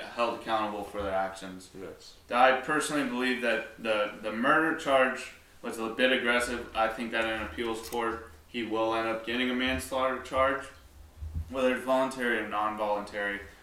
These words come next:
Speaker 1: I do agree with you that there should be some sort of accountability. He should go to jail
Speaker 2: Yes.
Speaker 1: for some amount of time. The other cops, it's hard to say where they're leaning on his neck. Yeah, yeah, that's another thing. It's like, hey, you were watching it,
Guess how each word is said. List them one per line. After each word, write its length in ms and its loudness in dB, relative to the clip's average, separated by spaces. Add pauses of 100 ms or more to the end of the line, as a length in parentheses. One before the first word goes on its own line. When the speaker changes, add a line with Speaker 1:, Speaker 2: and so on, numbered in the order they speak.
(140)
Speaker 1:
I 120 -4
do 180 -2
agree 320 -2
with 180 -8
you 120 -8
that 180 -10
there 160 -6
should 340 -8
be 380 -2 (280)
some 440 2
sort 520 -2
of 100 -8
accountability. 680 -4
He 120 -10
should 300 -8
go 140 -2
to 80 -6
jail 420 -6
Speaker 2:
Yes. 380 -14
Speaker 1:
for 220 -4
some 240 -2
amount 280 0
of 60 -12
time. 380 0 (800)
The 80 -2
other 220 2
cops, 520 2 (340)
it's 140 -16
hard 240 2
to 80 -8
say 440 0 (180)
where 160 -2
they're 160 0
leaning 260 -2
on 160 0
his 140 -6
neck. 320 2 (280)
Yeah, 440 2
yeah, 80 -2
that's 260 4
another 300 2
thing. 380 0
It's 180 -6
like, 180 0
hey, 200 4
you 80 0
were 120 2
watching 480 4
it, 220 -6